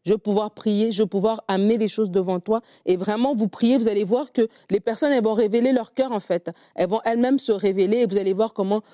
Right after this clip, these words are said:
le Seigneur va ouvrir vos yeux devant certaines situations. Et j'ai aussi parlé aux gens qui sont durs parce qu'il y a des chrétiens qui sont durs et, euh, et ça ne glorifie pas le Seigneur lorsque vous êtes dans la dureté.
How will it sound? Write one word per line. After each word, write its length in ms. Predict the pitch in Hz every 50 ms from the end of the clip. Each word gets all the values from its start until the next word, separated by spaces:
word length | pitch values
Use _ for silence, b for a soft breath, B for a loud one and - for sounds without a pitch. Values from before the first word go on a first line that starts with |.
| b b
le 80 | - 185
Seigneur 260 | - 208 202 220 240
va 140 | 233 226 202
ouvrir 180 | 180 - 226 220
vos 140 | 190 196
yeux 140 | 190 190 233
devant 260 | 196 208 180 196 196
certaines 320 | 190 - 180 - - 185 180
situations. 480 | - - 170 - 185 175 - - - b b b b b b
Et 80 | 165 175
j'ai 80 | 185
aussi 180 | 240 240 302 269
parlé 280 | - 240 226 226 240
aux 60 | 247 233
gens 160 | 214 233 226
qui 100 | - 214
sont 160 | - 208 202
durs 240 | 202 175 196 185 180
parce 240 | - 190 202 - -
qu'il 240 | - 233 226 226
y 80 | 202 202
a 140 | 214 233 226
des 100 | 226 240
chrétiens 480 | - - 220 196 - - 214 202 202 b b b b b b
qui 180 | - 247 254 247
sont 360 | - - - 233 214 208 202 -
durs 540 | 175 170 160 160 202 220 220 202 180 160 165 b b b - -
et, 240 | 202 190 190 180 - -
euh, 80 | 190 190 -
et 60 | - 214
ça 160 | - 233 220
ne 100 | 214 202
glorifie 460 | 190 170 208 220 - 233 208 202 233
pas 160 | - - 240
le 100 | 240 226
Seigneur 360 | 226 - 240 208 214 214 220 214
lorsque 220 | 214 226 - -
vous 120 | 208 185
êtes 60 | 214 190
dans 100 | 214 208
la 140 | 202 190 190
dureté. 340 | 175 175 196 185 - 254